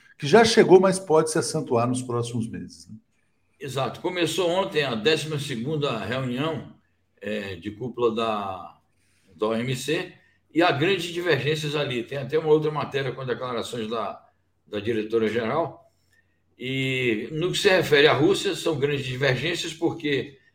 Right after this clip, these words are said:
Speaker 2: haverá uma batalha retórica ali, o Ocidente, algumas potências culpando a Rússia pela crise dos alimentos e a Rússia dizendo que a culpa é deles,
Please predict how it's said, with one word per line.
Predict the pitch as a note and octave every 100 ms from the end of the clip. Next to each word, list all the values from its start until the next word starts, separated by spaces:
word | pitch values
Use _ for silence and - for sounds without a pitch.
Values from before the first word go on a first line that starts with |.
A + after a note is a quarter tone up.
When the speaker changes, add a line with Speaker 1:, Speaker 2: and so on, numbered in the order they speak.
| _ _
Speaker 2:
haverá | C#3+ D3 G3+ F3 F3+ F#3+
uma | C3+ C3+
batalha | C#3 C#3 D#3 D#3
retórica | D#3+ F3+ - D#3 D3 C#3
ali, | C3 A#2 A2
o | A2+
Ocidente, | C3 - C3 C3 A2+ - _ _ _ _
algumas | - A2+ D#3 D3
potências | D3+ A2+ C3 A2+ - - - _ _ _ _ _ _ _ _
culpando | - G#3 - F#3+ F#3
a |
Rússia | B2 E3 A#3+ G3
pela | C#3+ C#3+ A2+
crise | C3+ B2+
dos | C3 A2+
alimentos | C3 F3+ F#3 G#3+ G#3+ - _ _ _
e | -
a | G#3
Rússia | D#3+ F#3+ F#3 G3+
dizendo | E3+ E3+ F3+
que | F#3
a | D#3
culpa | C3+ D#3 D#3+
é |
deles, | D3+ D#3+ F3+ F3+ - -